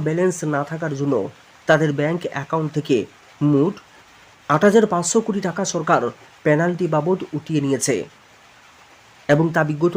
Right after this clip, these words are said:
পাঁচ বছরের তথ্য। এর মধ্যে বর্তমানে তৃতীয়বারের জন্য নরেন্দ্র দামোদর দাস মোদিজি প্রধানমন্ত্রী হওয়ার পর থেকে দেশে কি শুরু হয়েছে? প্রাকৃতিক দুর্যোগে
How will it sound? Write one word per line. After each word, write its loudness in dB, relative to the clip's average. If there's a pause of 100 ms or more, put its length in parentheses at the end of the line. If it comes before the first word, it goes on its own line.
(140)
পাঁচ 0
বছরের -4
তথ্য। -4 (680)
এর 6
মধ্যে 2
বর্তমানে 0 (140)
তৃতীয়বারের 0
জন্য 2 (120)
নরেন্দ্র 0 (500)
দামোদর 0
দাস -2
মোদিজি -2 (400)
প্রধানমন্ত্রী 0
হওয়ার -2
পর -6
থেকে -2 (420)
দেশে 0
কি -6
শুরু -6
হয়েছে? 0 (580)
প্রাকৃতিক -4 (140)
দুর্যোগে 0